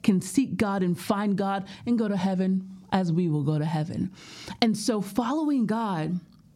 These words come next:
I began to s-, realize that, okay,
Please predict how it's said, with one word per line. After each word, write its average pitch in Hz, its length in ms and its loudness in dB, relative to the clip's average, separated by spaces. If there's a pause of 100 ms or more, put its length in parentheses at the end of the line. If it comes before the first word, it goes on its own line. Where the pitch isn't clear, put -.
(800)
I 220 140 0
began 226 480 0
to 247 120 0
s-, - 280 -6
realize 196 640 0
that, 170 340 -2
okay, 214 380 0